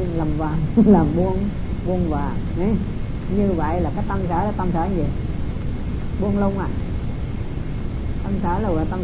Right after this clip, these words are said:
sở buông, buông lung, nghĩa là đứng núi này trong núi, núi nọ. Rồi cái người Phật tử thì có buông lung không? Cũng buông lung. Bữa nay nghe nói thiền tu hay quá, mau thành Phật hơn đi tu,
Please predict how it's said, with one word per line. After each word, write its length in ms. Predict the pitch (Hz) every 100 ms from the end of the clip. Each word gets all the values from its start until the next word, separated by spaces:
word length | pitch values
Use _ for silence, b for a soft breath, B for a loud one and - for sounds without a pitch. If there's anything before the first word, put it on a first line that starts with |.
| -
sở 120 | 190
buông, 280 | 196 196 208 226 - - - - 180
buông 180 | 180 175
lung, 180 | 180 165 143 - -
nghĩa 80 | -
là 80 |
đứng 280 | 165 233 262
núi 140 | 247 240
này 200 | - -
trong 160 | 190 196
núi, 180 | 220 254 320 - - - - - 202
núi 120 | 214 185
nọ. 400 | - 123 147 156 - - - - - - 156
Rồi 220 | 175 175
cái 80 | 226 214
người 220 | 175 165
Phật 160 | 160 170 -
tử 280 | 165 196 262
thì 60 | 190
có 60 | 226
buông 200 | 220 208
lung 200 | 214 214
không? 160 | 214 214 - - - - - - - - - - -
Cũng 160 | 202
buông 260 | 226 220 214
lung. 300 | 214 214 185 151 160
Bữa 160 | 190
nay 180 | 208 208 202
nghe 140 | 202
nói 120 | 208 - 180
thiền 180 | 170 147 -
tu 80 | 196 196 202
hay 180 | 202 190
quá, 200 | 220 240 247
mau 220 | 202 190 170
thành 120 | 151 -
Phật 120 | 151 -
hơn 180 | 202 196 190
đi 80 | 185
tu, 220 | 196